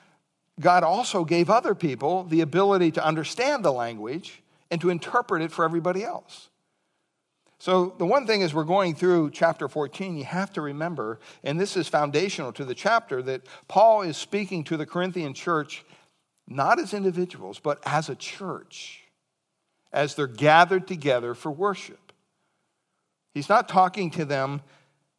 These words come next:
"Well, okay, do this on your own out here." He's not saying that. No, he's saying when you're gathering together, it's important, and we looked at this last week, how important it is that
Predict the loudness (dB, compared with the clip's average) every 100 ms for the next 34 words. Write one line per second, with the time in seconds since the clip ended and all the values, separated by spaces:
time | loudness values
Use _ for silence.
0 | _ _ _ 0 2 4 2 -2 -2 0
1 | 2 2 2 -2 0 2 2 2 0 -2
2 | -2 -4 -6 -4 -2 -2 -2 -4 -2 -2
3 | -2 -6 -6 -6 -4 -4 0 4 6 4
4 | 0 -4 -6 -2 -2 0 -2 -4 -6 -14
5 | -20 _ -12 -10 -8 -10 -2 0 0 -4
6 | -6 -2 -2 -4 -6 -4 -4 2 2 2
7 | -4 -6 -4 -4 -10 -20 -20 _ 0 2
8 | 2 2 2 2 0 -2 0 -2